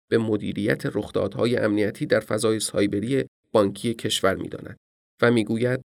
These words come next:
وظیفهٔ جمع‌آوری و اشتراک گذاری اطلاعات و هماهنگی بین بانک‌ها در واقع بروز بحران‌های سایبری را عهده‌دار است. این مرکز از بانک‌ها و مؤسسات می‌خواهد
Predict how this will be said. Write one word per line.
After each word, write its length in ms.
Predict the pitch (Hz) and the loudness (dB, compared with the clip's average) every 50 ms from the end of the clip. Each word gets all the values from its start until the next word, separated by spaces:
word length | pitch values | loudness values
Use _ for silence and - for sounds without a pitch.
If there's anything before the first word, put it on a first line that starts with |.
| _ _ _ _ - | _ _ _ _ -2
وظیفهٔ 640 | - 107 110 - 110 107 104 - - 147 156 156 151 | 0 0 0 0 -2 -4 -6 -6 -4 -4 -2 -2 0
جمع‌آوری 600 | 151 120 113 107 98 92 98 95 95 98 110 107 | 2 2 0 2 0 -2 0 -2 -2 -2 0 0
و 40 | |
اشتراک 540 | 101 - 107 - - - 113 110 110 107 - | 0 0 0 -4 -4 -2 0 0 0 0 0
گذاری 460 | - 110 107 117 113 110 120 156 156 | -2 0 2 2 0 0 0 -2 -2
اطلاعات 500 | - - - 120 104 104 101 117 117 - | -2 -2 -4 -4 -4 0 2 2 2 2
و 60 | 107 117 | 0 -4
هماهنگی 800 | - - - 113 113 113 110 117 120 123 117 117 117 135 156 170 | -4 -2 -2 2 2 2 2 2 -2 -4 -4 -4 0 0 0 2
بین 240 | 151 143 127 127 | 2 0 0 0
بانک‌ها 500 | - - 104 101 98 - - 117 120 127 - _ _ _ _ _ _ - | 0 0 0 -2 -2 -2 -2 -2 -2 -2 -6 _ _ _ _ _ _ -2
در 160 | 117 117 107 | -2 0 2
واقع 320 | 104 104 104 98 98 117 | 4 4 4 6 4 2
بروز 420 | 120 127 143 113 113 117 120 110 110 104 - | 2 2 2 0 0 0 0 -2 -4 -2 -2
بحران‌های 680 | 110 - - 104 110 113 123 120 117 127 120 120 117 - _ _ _ _ | -4 0 2 2 2 2 0 -2 -2 0 0 0 -4 -4 _ _ _ _
سایبری 540 | - - - - 107 104 98 101 101 104 101 | -4 -4 0 2 2 2 4 2 2 0 0
را 80 | - - | -2 -2
عهده‌دار 440 | - - - - - - - - - | -6 -10 -10 -16 -12 -10 -10 -12 -12
است. 200 | - - - - _ _ _ _ _ _ _ _ _ - | -16 -16 -16 -18 _ _ _ _ _ _ _ _ _ 0
این 140 | 131 143 151 | 2 2 2
مرکز 480 | 151 151 151 156 160 175 185 180 - - _ _ _ - | 4 2 0 0 0 0 0 0 -4 -10 _ _ _ 2
از 180 | 123 127 127 | 2 2 2
بانک‌ها 500 | 127 127 127 127 123 123 127 147 156 160 | 4 6 6 6 6 4 2 2 2 2
و 40 | 156 | 4
مؤسسات 640 | 139 117 113 117 - - - - 131 127 127 127 135 | 4 2 2 2 0 0 -2 0 2 0 0 0 0
می‌خواهد 520 | 135 135 135 - 143 131 127 117 120 - | -2 -2 0 0 -2 -2 -2 -4 -4 -4